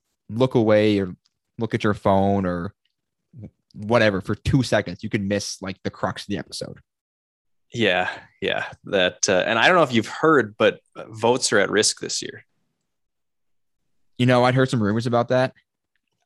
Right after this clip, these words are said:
Speaker 1: I wasn't sure if it was ever gonna come into play this season, 'cause they really had downplayed that aspect of it
Speaker 2: <laughs> Yeah,
Speaker 1: up to,
Speaker 2: so
Speaker 1: up to this point.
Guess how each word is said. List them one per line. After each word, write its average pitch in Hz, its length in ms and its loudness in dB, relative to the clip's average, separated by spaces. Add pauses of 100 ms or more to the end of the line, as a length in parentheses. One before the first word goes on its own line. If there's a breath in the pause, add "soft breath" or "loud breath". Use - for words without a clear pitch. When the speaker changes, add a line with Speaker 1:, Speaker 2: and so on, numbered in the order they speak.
Speaker 1:
I 110 80 0
wasn't 113 340 0
sure 117 260 -2
if 113 120 -6
it - 20 -2
was 117 80 -2
ever 107 260 -4 (120)
gonna 107 160 -2
come 113 180 -2
into 98 120 -2
play 95 240 -4
this 123 180 -6
season, 160 380 -4 (300)
'cause 120 80 -12
they 113 120 0
really 110 420 0
had 98 140 -4
downplayed 98 440 -4
that 90 140 -8
aspect - 400 -10
of 85 140 -10
it 71 120 -14
Speaker 2:
<laughs> - 400 -2
Yeah, 123 220 2
Speaker 1:
up - 140 -6
to, - 60 -4
Speaker 2:
so 120 320 0
Speaker 1:
up 107 140 -6
to 113 80 -8
this 95 180 -8
point. 85 320 -8